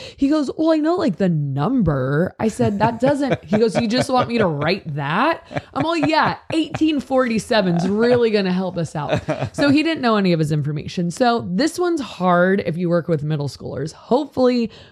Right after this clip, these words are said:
by high school, they'll know their information, but you wanna have, here's what a good info card will include. First name, last name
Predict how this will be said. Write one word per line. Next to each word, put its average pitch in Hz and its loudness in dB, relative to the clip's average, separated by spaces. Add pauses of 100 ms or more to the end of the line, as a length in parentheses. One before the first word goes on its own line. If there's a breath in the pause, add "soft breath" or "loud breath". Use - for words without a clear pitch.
by 180 2
high 180 0
school, 202 0
they'll 165 2
know 160 2
their 170 4
information, 156 -2
but 202 -2
you 214 -2
wanna 269 -6
have, 160 -2 (280 loud breath)
here's 285 0
what 294 2
a 202 -2 (320)
good 233 4
info 170 0
card 156 -4
will 147 -2
include. 135 -6 (320 soft breath)
First 240 0
name, 277 -2
last 156 0
name 151 -4